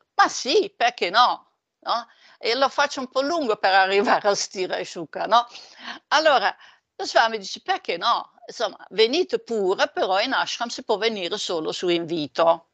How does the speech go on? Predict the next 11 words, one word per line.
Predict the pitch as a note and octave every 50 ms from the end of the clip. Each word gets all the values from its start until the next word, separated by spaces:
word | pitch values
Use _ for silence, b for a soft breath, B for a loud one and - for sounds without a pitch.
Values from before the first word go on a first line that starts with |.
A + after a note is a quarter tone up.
| _ _ _ _ _ _ _ _
no? | - F#3+ G3 - b b b b b b b b b _ _
Eh, | - G3 F#3+ F#3 F#3 F#3 F3+ F3+ F3+ F3 E3+ F3 E3+ F3 F3+ - - - _
e | - F4 F#4 C4
lui | A3 G#3+ G#3+ A3+ A3
praticamente | - F3+ F3+ - - E3 F3 E3 E3 D3+ E3
ci | - - -
invita. | E3+ E3 C#3+ D3+ D#3 D3+ - - D3+ -
Allora | - F#4 G#4+ - - G3 F#3+
Patrian | - G#3 F#3+ F3 - - F#3+ F3+ F3+ F3+
cosa | - A3+ G#3 - G3 F3+
fa, | - F3+ F3 E3+ E3 D#3 -